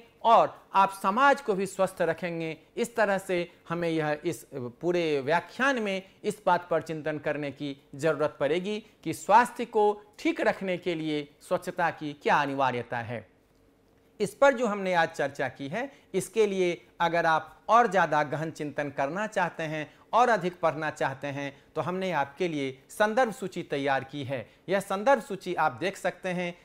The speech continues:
जिससे इस पर आप गंभीर चिंतन कर सकते हैं।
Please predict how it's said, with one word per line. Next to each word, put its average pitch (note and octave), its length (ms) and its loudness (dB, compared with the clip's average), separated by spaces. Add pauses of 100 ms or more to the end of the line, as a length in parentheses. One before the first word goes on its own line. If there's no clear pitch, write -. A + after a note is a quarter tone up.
(100)
जिससे F3+ 280 -2
इस F3 180 -4
पर D#3+ 180 0
आप D3 220 2
गंभीर D#3+ 380 -4
चिंतन C#3+ 480 -8 (180)
कर E3+ 120 2
सकते - 320 -8
हैं। B2 260 -8